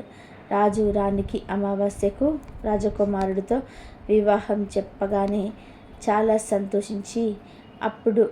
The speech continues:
ఆమె మనసులో ఇలా అనుకుంటుంది, "పేద ఇంట్లో పూర్ణిమ ఎలా ఉంటుందో ఇప్పుడు చూస్తాను. ఆమె ఎప్పుడు కూడా పూజలు, పూజలు అంటూ ఉంది. ఆమెకు దేవుడు ఎలా సహక-, సహాయం చేస్తాడో చూద్దామని" అనుకుంటుంది.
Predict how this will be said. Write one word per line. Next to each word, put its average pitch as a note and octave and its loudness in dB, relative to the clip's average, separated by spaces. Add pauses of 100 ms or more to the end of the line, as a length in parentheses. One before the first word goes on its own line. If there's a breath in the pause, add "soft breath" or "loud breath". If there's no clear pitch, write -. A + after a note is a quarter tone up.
(160)
ఆమె G#3 0
మనసులో G3 0
ఇలా G#3 0
అనుకుంటుంది, G3 -4 (180)
"పేద G3 0
ఇంట్లో G3 0
పూర్ణిమ G3 -2 (100)
ఎలా G3+ -2
ఉంటుందో G3+ -2 (560 loud breath)
ఇప్పుడు G#3+ 0
చూస్తాను. G3 0 (220)
ఆమె G3+ 0
ఎప్పుడు G3 -2
కూడా G3 2
పూజలు, G3 0
పూజలు G3 -2
అంటూ G3 0
ఉంది. F#3+ -4 (680 loud breath)
ఆమెకు G#3+ 2
దేవుడు G3+ 4
ఎలా G3+ 4
సహక-, G3 0 (140)
సహాయం G3 0
చేస్తాడో F#3+ 0 (120)
చూద్దామని" F#3+ -2
అనుకుంటుంది. F#3+ -4